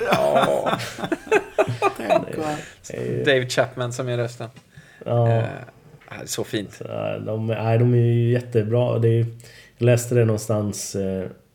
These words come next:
Speaker 3: ja, och det är ju för att den är uppdelad i ark gör ju att det blir lite så, men att det är trettio major characters och
Speaker 1: Ja.
Speaker 3: hundranittio speaking parts och något sånt där. Och det är ju helt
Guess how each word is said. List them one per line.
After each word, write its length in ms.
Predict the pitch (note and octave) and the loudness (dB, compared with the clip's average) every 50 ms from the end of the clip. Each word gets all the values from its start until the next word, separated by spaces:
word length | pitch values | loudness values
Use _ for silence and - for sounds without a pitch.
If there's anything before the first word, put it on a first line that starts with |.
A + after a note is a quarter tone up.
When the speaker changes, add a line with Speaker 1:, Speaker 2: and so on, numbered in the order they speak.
| _ _ _ _ _ _ _ _ _ _ _ _ _ _ _ _ _ G#2 | _ _ _ _ _ _ _ _ _ _ _ _ _ _ _ _ _ -14
Speaker 3:
ja, 260 | G2+ G2 G2+ G2 - - | -10 -8 -8 -8 -8 -6
och 100 | - G#2+ | -4 0
det 60 | G#2+ A2+ | 2 2
är 20 | |
ju 80 | A2+ A#2 | 2 2
för 140 | - B2+ | 2 0
att 80 | A#2 A#2 | 0 2
den 100 | A#2 A#2 | 4 2
är 40 | B2 | 2
uppdelad 380 | A#2+ - A#2+ A2 G#2+ G#2+ G#2+ | 2 2 0 0 0 0 0
i 220 | A2+ A2+ A2+ A2+ A2+ | 0 0 0 0 0
ark 560 | A2 B2+ C3 B2 A2+ - - - - - - _ _ | -2 -2 -2 -2 -4 -8 -12 -18 -20 -20 -20 _ _
gör 220 | - B2 A2+ G#2 | -2 -2 0 0
ju 60 | G#2 G#2 | 0 -4
att 100 | - - | -4 -4
det 60 | A2+ | -2
blir 160 | G#2+ A2+ A2+ | 0 2 2
lite 160 | A#2 A2+ A2+ | 2 0 -2
så, 180 | - - F#2+ F2 | -4 -6 -8 -6
men 120 | F#2 G2 | -6 -8
att 120 | F#2+ F#2+ - | -8 -6 -4
det 300 | A2 G#2+ G#2 G#2 G2+ G2 | -4 -2 -2 -2 -4 -6
är 100 | A2+ - - _ _ _ _ _ _ _ | -8 -12 -16 _ _ _ _ _ _ _
trettio 880 | - - A#2+ A#2+ A#2+ - - - - _ - B2 B2 A#2+ A#2 G#2+ A2 A#2 - - _ | -4 0 0 0 0 -2 -8 -16 -12 _ 0 2 4 4 2 0 -2 -6 -12 -12 _
major 680 | A#2+ A2+ A2+ A2 G#2 G2 G2 F#2+ - A2+ A2 G#2+ G2 - - | 0 2 2 4 2 0 -2 -2 -2 0 0 0 -2 -4 -4
characters 800 | - G#2 F#2 E2+ F2 - - - G2 F2+ - - - - - | -4 -2 -2 -2 -6 -8 -10 -8 -8 -8 -8 -10 -12 -14 -12
och 200 | D#2+ - - - - | -12 -12 -12 -12 -10
Speaker 1:
Ja. 40 | G2 G2 | -8 -2
Speaker 3:
hundranittio 920 | F#2+ A2 G#2 F#2+ F#2+ F#2+ F#2+ G#2 G#2 - - - _ _ _ - G2+ G2 F2+ | -2 0 0 0 -2 -2 -2 -4 -4 -6 -8 -16 _ _ _ -8 -8 -6 -8
speaking 500 | - - - G#2 F#2+ F#2 - - G2 F#2 | -10 -8 -8 -8 -8 -6 -8 -10 -10 -8
parts 380 | - A2+ A2 A2 G#2+ - - | -6 -4 -4 -4 -4 -8 -8
och 60 | A2+ G#2 | -8 -8
något 100 | G2 - | -8 -8
sånt 140 | G#2+ G2 | -10 -12
där. 120 | F2 F2+ - - - | -12 -12 -14 -14 -10
Och 60 | G2 | -8
det 60 | G2 | -6
är 40 | F#2+ F#2+ F#2 | -6 -4 -4
ju 80 | F#2 - - - _ _ _ _ - _ _ _ _ _ _ - | -4 -6 -8 -14 _ _ _ _ -20 _ _ _ _ _ _ -8
helt 180 | G2+ F2+ - | -8 -8 -8